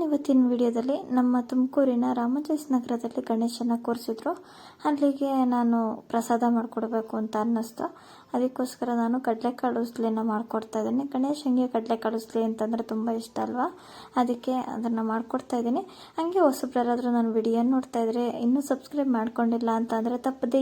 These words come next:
ಈಗಲೇ ಸಬ್ಸ್ಕ್ರೈಬ್ ಮಾಡ್ಕೊಳ್ಳಿ. ಯಾರು ಎಲ್ಲೂ ವಿಡಿಯೋ ಸ್ಕಿಪ್ ಮಾಡಿದಿರೋ ಕೊನೆಯವರೆಗೂ ವಿಡಿಯೋ ನೋಡಿ. ಹಂಗೆ ನನ್ನ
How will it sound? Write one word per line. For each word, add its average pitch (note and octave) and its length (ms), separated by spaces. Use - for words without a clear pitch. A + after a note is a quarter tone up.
ಈಗಲೇ A#3 480
ಸಬ್ಸ್ಕ್ರೈಬ್ D4+ 460
ಮಾಡ್ಕೊಳ್ಳಿ. C#4+ 360
ಯಾರು C4+ 180
ಎಲ್ಲೂ C4 160
ವಿಡಿಯೋ A#3+ 240
ಸ್ಕಿಪ್ - 220
ಮಾಡಿದಿರೋ A#3 300
ಕೊನೆಯವರೆಗೂ C4 540
ವಿಡಿಯೋ A3+ 280
ನೋಡಿ. B3+ 200
ಹಂಗೆ D#4+ 320
ನನ್ನ C4 160